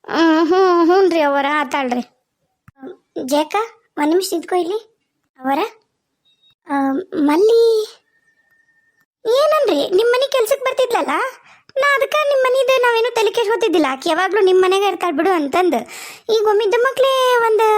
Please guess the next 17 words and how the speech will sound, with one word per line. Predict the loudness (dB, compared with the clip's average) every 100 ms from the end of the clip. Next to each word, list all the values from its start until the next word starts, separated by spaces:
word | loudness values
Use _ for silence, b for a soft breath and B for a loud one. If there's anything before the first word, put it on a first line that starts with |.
| 2 0
ವಾರ | 0 0 0 0
ಒಪ್ಪತ್ತಾತ್ | 0 -4 -2 -2 0
ನೋಡ್ರಿ. | 0 0 -4 B B B B -4
ಆ, | 0 2 2
ಇಲ್ರಿ | 2 2 2 2
ಊರಾಗ. | 0 0 0 -2 -6 B B B -14 -6 -6
ಆತ | 0 2 4 4 4 2
ಇತ್ತು | 2 0 0 2
ಇಲ್ರಿ, | 4 2
ಮಲ್ಲಪ್ಪಣ್ಣನೂ | 0 0 -2 -2 0 2
ಇಲ್ಲ | 2 2 0
ಊರಾಗ. | 0 0 -2 -6 _ _ -4
ಭೀಮಣ್ಣ, | 2 2 2 0 -6 _ -20 -4
ಮಲ್ಲಪ್ಪಣ್ಣ | 0 0 0 -2 -2 -4
ಅಂತೀವಿ | -2 0
ನೋಡ್ರಿ, | 0
ಭೀಮಣ್ಣ. | 0 2 2 0